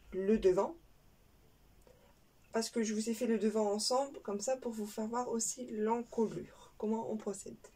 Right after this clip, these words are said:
Donc voilà, donc je vais le tourner pour que vous voyez le côté. Voyez ce que ça donne par rapport.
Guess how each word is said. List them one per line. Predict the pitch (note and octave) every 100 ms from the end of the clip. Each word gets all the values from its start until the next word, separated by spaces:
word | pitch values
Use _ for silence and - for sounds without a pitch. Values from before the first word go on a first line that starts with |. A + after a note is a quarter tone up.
| - - - - - - - - - -
Donc | F3 E3+
voilà, | D#3+ E3 A#3 G#4+ - - -
donc | E3+
je | F#3+
vais | A3
le |
tourner | - - B3 A#3+
pour | A3+ A3
que | F3+
vous | E3+
voyez | F3 F3
le | E3 G#3+
côté. | F#3+ C#3+ G#3+ D4 - - - - - - - - - - - - - F#3+
Voyez | G3 A#3+ C#4 - - -
ce | -
que | G3+
ça | F3+
donne | F3 C4 C#4 - - _ -
par | G3
rapport. | F#3+ F#3 F#3+ F#3 -